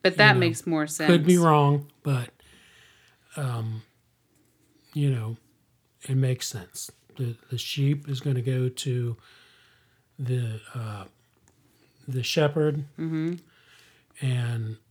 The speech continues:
Speaker 2: the, the sheep will know the shepherd, and when it goes
Speaker 1: Mm-hmm.
Speaker 2: out to the pasture, it'll it'll wander within that boundary
Speaker 1: Mm-hmm.
Speaker 2: and be sustained.
Speaker 1: Mm-hmm.
Speaker 2: And once, uh,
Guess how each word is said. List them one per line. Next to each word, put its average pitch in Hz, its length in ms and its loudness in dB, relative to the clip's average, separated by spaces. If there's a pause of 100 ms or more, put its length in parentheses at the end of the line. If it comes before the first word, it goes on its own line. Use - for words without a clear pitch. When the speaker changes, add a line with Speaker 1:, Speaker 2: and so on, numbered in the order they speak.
(640)
Speaker 2:
the, 120 340 -4 (160)
the 123 140 -6
sheep 143 380 -2
will 131 140 -2
know 131 240 0
the 127 80 -2
shepherd, 139 500 -2
and 123 160 0
when 117 120 -2
it 117 80 -6
goes 165 280 2
Speaker 1:
Mm-hmm. 139 100 0
Speaker 2:
out 131 160 -6
to 139 100 -8
the 117 100 -10
pasture, 135 640 -4
it'll 113 320 -6 (800)
it'll 131 280 -2
wander 143 720 4
within 131 480 -2
that 123 300 -4
boundary 135 580 2
Speaker 1:
Mm-hmm. 165 400 0 (920)
Speaker 2:
and 113 500 -4 (840)
be 123 240 0
sustained. 147 840 0 (240)
Speaker 1:
Mm-hmm. 175 460 0 (160)
Speaker 2:
And 123 160 0
once, 131 520 -2 (1600)
uh, 120 260 -6